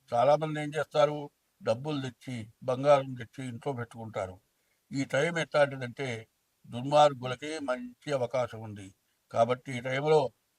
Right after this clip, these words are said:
బీరువాలో పెట్టుకున్న డబ్బు పోవచ్చు, బంగారం పోవచ్చు. కాబట్టి జాగ్రత్త చాలా అవసరం. అదే బ్యాంకులోను,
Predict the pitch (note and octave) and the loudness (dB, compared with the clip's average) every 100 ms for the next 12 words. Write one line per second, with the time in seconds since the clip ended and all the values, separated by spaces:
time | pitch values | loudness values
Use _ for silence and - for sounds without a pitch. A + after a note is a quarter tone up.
0 | - A2+ C3 D#3+ F3 F3 E3+ E3 E3+ D#3+ | -10 -6 0 4 6 4 2 -12 -2 -2
1 | D#3 D#3 D#3+ E3+ - F#3+ D3 B2 A#2+ A2 | -2 -8 -4 -4 -4 -4 -4 2 2 0
2 | A2+ A2 G2+ - _ _ _ _ _ A2+ | -6 -14 -16 -20 _ _ _ _ _ 2
3 | B2 D3 - E3 A#2 - _ _ _ B2 | 2 2 -4 -6 -6 -12 _ _ _ 2
4 | A#2 G3+ G3+ G3 - A3+ A3 C3+ C3+ B2+ | 8 8 8 0 4 2 4 2 4 2
5 | A#2 A2 A2 A2 _ _ C3+ C#3 D#3+ C3+ | -2 -8 -10 -12 _ _ -6 -4 -2 0
6 | C3 C3 C#3 C#3 C3+ D3 | 0 0 -6 -6 -4 -6